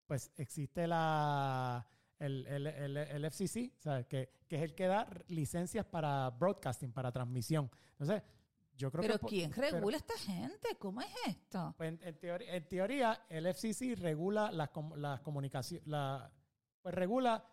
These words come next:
Speaker 1: lo, la permisología de, de quién está al aire, o sea, en, en las cadenas de televisión. Eh, yo creo que ellos podrían evaluar quitarle la licencia a Fox, pero de nuevo,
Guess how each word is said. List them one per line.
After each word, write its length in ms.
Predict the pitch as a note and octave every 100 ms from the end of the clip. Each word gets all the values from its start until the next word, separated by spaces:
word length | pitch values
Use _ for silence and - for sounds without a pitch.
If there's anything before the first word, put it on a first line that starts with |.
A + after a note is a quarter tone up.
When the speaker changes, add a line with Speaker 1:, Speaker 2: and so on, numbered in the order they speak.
| _ -
Speaker 1:
lo, 220 | E3+ E3+
la 160 | F3 D#3+
permisología 840 | E3 D#3 D3+ E3+ E3 E3 B3 A3
de, 280 | F#3 D#3 D3
de 300 | C#3 C#3+ C#3+
quién 180 | E3 E3
está 360 | E3+ G3+ F#3 F3+
al 220 | D#3+ D3
aire, 320 | C3+ G#2 G2 _
o 40 |
sea, 160 | D3 C3+
en, 120 | C3+
en 160 | B2+ C3+
las 100 | B2+
cadenas 320 | C#3+ D#3 F3
de 60 |
televisión. 400 | E3+ D#3+ C3 A2+ - _ _ _ -
Eh, 320 | D3+ C#3 - _ _ _ _ _ _
yo 140 | C#3 D3+
creo 120 | E3+
que 80 | G3+
ellos 160 | B3
podrían 380 | B3 G3+ F3+ F#3+
evaluar 480 | F#3 D#3+ D#3+ E3+ -
quitarle 500 | D3+ - C#3+ D3+ D#3+
la 120 | C#3+
licencia 760 | C#3 D3+ C#3+ B2+ C3 A#2+ A2 -
a 140 | A#2+
Fox, 320 | - A#3 A3+ -
pero 320 | D3+ C#3 -
de 200 | C#3 B2+
nuevo, 380 | C3+ G3 D#3